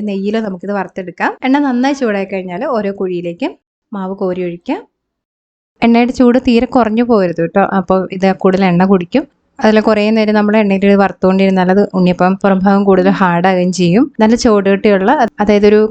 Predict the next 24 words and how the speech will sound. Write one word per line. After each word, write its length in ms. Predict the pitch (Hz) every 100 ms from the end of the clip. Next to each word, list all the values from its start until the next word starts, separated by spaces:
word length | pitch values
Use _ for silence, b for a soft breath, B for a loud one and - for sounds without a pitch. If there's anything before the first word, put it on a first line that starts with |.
| 214
കാസ്റ്റ് 300 | 190 180 -
അയണിൻ്റെ 240 | 202 208 220
ഉണ്ണിയപ്പച്ചട്ടിയാണ് 680 | 220 196 190 190 190 196 196 247 220
ഏറ്റവും 260 | - 262 247
നല്ലത് 240 | 175 175 175 185
ചെയ്യാനായിട്ട്. 380 | 175 165 170 170
അപ്പോൾ 120 | 190
ഒരു 80 | 185
കോൺസ്റ്റന്റ് 420 | 196 196 - 220
ആയിട്ടുള്ള 240 | 208 190 190
ഒരു 80 | 190 190
ചൂട് 200 | 190 190 190
കിട്ടിക്കോളും. 460 | 175 165 170 247 349 _ _ -
എണ്ണയുടെ 260 | 233 240 247
ചൂട് 120 | 254 247
വളരെ 180 | 220 233
കൂടുതലാണെങ്കിൽ 580 | 240 226 220 208 202 196 247
ഉൾഭാഗം 380 | 202 185 202 226 214
വേവാതിരിക്കും. 640 | 185 185 190 190 175 262 - _ 269
ഒരു 100 | 269
വശം 200 | 233 233 233
നന്നായി 280 | 208 202 214
ഫ്രൈ 160 | 220 190 190
ആയി 80 | 196